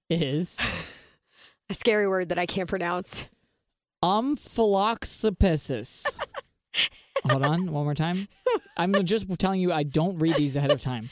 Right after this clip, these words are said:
Speaker 2: <laughs>
Speaker 1: so
Speaker 2: You
Speaker 1: that I can give you my actual reading of the word.
Speaker 2: You never read them beforehand.
Speaker 1: Omphaloscopesis. Om-, omphaloc-, omphaloc-, omphaloskepsis. I
Speaker 2: What
Speaker 1: think
Speaker 2: does
Speaker 1: I
Speaker 2: it
Speaker 1: got
Speaker 2: mean,
Speaker 1: it right.
Speaker 2: Jake?
Speaker 1: It means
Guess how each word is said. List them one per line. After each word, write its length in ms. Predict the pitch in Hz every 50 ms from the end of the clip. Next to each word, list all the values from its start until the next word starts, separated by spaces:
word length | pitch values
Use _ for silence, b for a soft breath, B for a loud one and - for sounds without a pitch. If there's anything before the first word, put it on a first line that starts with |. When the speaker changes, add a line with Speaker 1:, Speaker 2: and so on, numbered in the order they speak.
| B B
Speaker 2:
<laughs> 140 | B B -
Speaker 1:
so 120 | 587 554 571
Speaker 2:
You 40 |
Speaker 1:
that 100 | 165 156
I 80 | 160 160
can 160 | - - 165
give 160 | 147 160 170
you 80 | 165 165
my 140 | 151 147 143 -
actual 420 | 160 165 175 - - 170 156 147
reading 260 | 139 151 151 139 131 123
of 120 | 123 113
the 80 | - 120
word. 260 | 127 120 107 101 - - 440 381
Speaker 2:
You 100 | 330 339
never 480 | 320 302 294 285 262 269 269 277 277 262
read 200 | 247 240 233 196
them 140 | 214 208 202
beforehand. 560 | 202 196 - 202 190 196 196 170 147 101 104
Speaker 1:
Omphaloscopesis. 1800 | 165 175 196 220 247 240 - 269 254 214 196 180 175 180 175 - - - - 156 - 151 147 139 - - - 143 131 113 120 - - - - - _ _ _ _ _ _
Om-, 320 | - 165 170 175 180 180 - _ _ _ _ _ _ _ -
omphaloc-, 1200 | 151 156 160 165 170 185 180 - 190 185 175 165 143 135 123 123 135 151 - - - - - - _ _ _ _ _ _ _ _ _ _ _ -
omphaloc-, 1400 | - - 156 151 151 - - - - 127 95 135 - - - - _ - 151 165 185 180 - 190 175 175 170 165 - _ _ _ _ _ _ -
omphaloskepsis. 1200 | 160 170 185 196 - 202 185 175 170 165 - - - 147 143 - - - - - - - - - _ _ _ _ _ _ _ _ -
I 40 | 156
Speaker 2:
What 80 | -
Speaker 1:
think 120 | 196 202 -
Speaker 2:
does 40 | 202
Speaker 1:
I 20 |
Speaker 2:
it 60 | 185
Speaker 1:
got 120 | - - 311
Speaker 2:
mean, 380 | 359 415 466 480 466 403 311
Speaker 1:
it 20 | 254
right. 80 | 220
Speaker 2:
Jake? 400 | 185 220 254 226 214 202 190 185 -
Speaker 1:
It 140 | 220 240
means 420 | 254 226 185 156 143 143 139 -